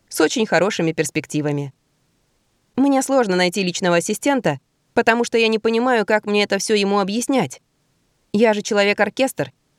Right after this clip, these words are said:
Начинаю общаться про новый проект с сотрудником. «Это же сложно», — говорит он. «Конечно, сложно», — отвечаю. «Поэтому и нужно вникать и разбираться».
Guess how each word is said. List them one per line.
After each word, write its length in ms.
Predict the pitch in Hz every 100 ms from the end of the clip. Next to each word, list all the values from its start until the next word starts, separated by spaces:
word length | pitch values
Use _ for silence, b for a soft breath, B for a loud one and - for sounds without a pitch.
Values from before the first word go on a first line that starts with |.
| _ _ _ _
Начинаю 540 | - 262 - 226 254 240
общаться 320 | - 175 175
про 140 | 175
новый 200 | 185 170
проект 280 | 160 185 170
с 40 | -
сотрудником. 640 | 185 175 156 156 151 143 - _ _ _ _ _
«Это 240 | 320 311
же 100 | 302
сложно», — 380 | 339 254 165 156
говорит 360 | 156 156 156 143
он. 180 | 156 143 _ _ _ _ _ -
«Конечно, 480 | 185 165 165 170 240
сложно», — 320 | 269 262 254
отвечаю. 520 | 247 254 269 247 233 - _ _ _
«Поэтому 460 | - 294 302 277 269
и 60 | 240
нужно 280 | 240 269
вникать 360 | 240 170 185 208
и 40 |
разбираться». 640 | 190 147 151 151 143 -